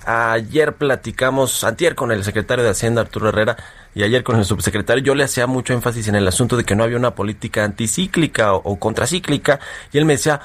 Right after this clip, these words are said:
"A ver, primero no es un problema del ciclo económico, porque fue auto,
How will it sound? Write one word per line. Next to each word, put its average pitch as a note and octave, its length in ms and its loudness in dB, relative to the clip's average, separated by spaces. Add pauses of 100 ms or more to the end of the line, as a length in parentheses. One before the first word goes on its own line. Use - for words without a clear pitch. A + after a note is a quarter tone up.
(160)
"A A#2 120 0
ver, C#3 140 2
primero C#3+ 280 2
no D#3+ 100 2
es D3+ 100 0
un D3+ 80 2
problema C3 280 4
del G#2+ 160 2
ciclo F#2+ 240 -2
económico, B2+ 640 0
porque G2 420 -2
fue A#2 220 2
auto, A2 500 0